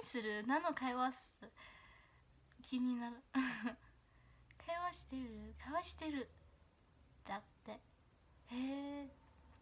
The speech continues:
はあ。意外と便利よ。なんか便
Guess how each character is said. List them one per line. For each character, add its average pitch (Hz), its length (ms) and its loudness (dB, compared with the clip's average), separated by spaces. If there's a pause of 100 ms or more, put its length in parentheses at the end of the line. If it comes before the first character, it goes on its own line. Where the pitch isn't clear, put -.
(3500)
は 180 80 -14
あ。 220 640 -8 (840)
意 254 60 -4
外 311 260 2
と 359 80 -4 (160)
便 302 260 0
利 294 160 0
よ。 247 140 -4
な 240 140 2
ん 240 40 2
か 233 220 0
便 302 140 4